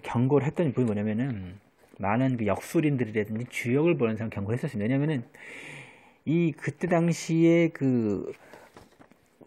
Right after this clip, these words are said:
목성, 그 목성과 토생이, 토성이 팔백 년 만에 하나가 되는 일직선상에 놓이는 그러한 시기였거든요. 그게 태양계에서 가장 큰,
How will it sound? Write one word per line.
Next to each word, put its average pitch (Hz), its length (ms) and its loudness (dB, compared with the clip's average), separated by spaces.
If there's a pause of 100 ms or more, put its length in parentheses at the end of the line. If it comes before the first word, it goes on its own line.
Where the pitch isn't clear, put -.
목성, - 520 0 (1200)
그 113 440 2 (200)
목성과 214 880 4
토생이, 208 640 2
토성이 202 680 2
팔백 247 440 4
년 220 240 4
만에 175 480 -2 (160)
하나가 269 520 -2
되는 104 600 -2 (180)
일직선상에 156 760 0
놓이는 92 500 -6 (800)
그러한 175 440 0
시기였거든요. 98 680 -8
그게 90 340 -16 (720)
태양계에서 220 580 2
가장 127 360 0
큰, 135 1160 -4